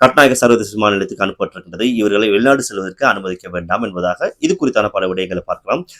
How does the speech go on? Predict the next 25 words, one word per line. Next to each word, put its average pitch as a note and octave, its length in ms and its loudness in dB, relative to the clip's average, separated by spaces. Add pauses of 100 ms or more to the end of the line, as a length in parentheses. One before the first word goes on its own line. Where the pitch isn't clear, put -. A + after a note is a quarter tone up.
(140)
வாருங்கள், D3+ 360 8
இது C3+ 200 4
வி A#2+ 140 4
ஜே A#2 160 2
தினேஷ் G#2+ 360 -2 (160)
வீலாக். A2 540 0
அனைவருக்கும் G2 540 -4
வணக்கம். F#2+ 360 -4 (340)
மற்றும் F3+ 240 6
ஒரு E3+ 160 8
காணொலியில் B2+ 380 4
சந்திப்பதில் A2 380 -2
மிக்க F#2 200 -6
மகிழ்ச்சி. F#2 520 -4
எனவே C#3 220 4
இன்றைய F#3+ 320 6
தினம் A#2+ 240 2 (300)
இலங்கை F3+ 280 8
அரசியல் C#3 420 6
மிக, A2+ 480 4
மிகப்பெரிய F3+ 460 6
ஒரு C3 100 6
பேசு A#2 260 0
பொருளாக G2+ 320 2
மாறிக்கொண்டிருக்கிறது. F2+ 840 -4